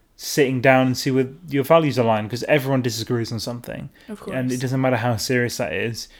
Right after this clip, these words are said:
Speaker 1: you know the intention of a, quote, good person.
Speaker 2: Yeah.
Speaker 1: Do you know what I mean?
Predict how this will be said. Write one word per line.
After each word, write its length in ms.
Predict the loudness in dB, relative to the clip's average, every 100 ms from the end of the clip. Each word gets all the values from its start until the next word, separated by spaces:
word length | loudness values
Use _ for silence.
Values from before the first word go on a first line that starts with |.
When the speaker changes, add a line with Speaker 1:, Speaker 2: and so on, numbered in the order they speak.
| -12
Speaker 1:
you 100 | -4
know 300 | 0 4 4
the 140 | 4 0
intention 520 | -2 -2 -2 -2 -2
of 160 | -2 0
a, 140 | -2
quote, 420 | 0 2 2 0
good 220 | -2 -4
person. 400 | -4 -8 -8 -14 -18 _
Speaker 2:
Yeah. 140 | -10 -8
Speaker 1:
Do 40 |
you 40 | -4
know 60 |
what 60 | -4
I 20 |
mean? 240 | -2 -4